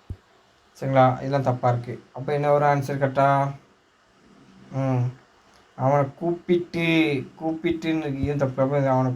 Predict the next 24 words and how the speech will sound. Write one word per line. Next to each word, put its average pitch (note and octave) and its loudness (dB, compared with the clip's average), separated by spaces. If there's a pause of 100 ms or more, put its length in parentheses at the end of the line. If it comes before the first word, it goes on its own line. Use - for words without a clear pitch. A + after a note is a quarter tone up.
கூட்டிக் D#3+ -6
கொண்டு G3 4
வருகிறேன்." C#3 2 (180)
ஏ C#3 0
தான் D#3+ 0
கரெக்டா B2+ 0
இருக்கு. B2+ -8 (420)
தொண்ணூத்தி - -18
ரெண்டாவது E3 0
கொஸ்டின் C3 0
பாருங்க. C3+ 2 (260)
"சிறிது C#3 -2
உட்கார்ந்து E3 4
போ." C#3+ -2
அப்ப C#3+ -2
இந்த C3 0 (460)
உட்கார்ந்துக்கு E3+ 4
வந்து D3+ -2
பார்த்தா E3+ 2
இது D#3 2
வரும், D#3 -2
உட்கார்ந்து D3 0
இதுதான் C3+ 0
வரும். B2+ 0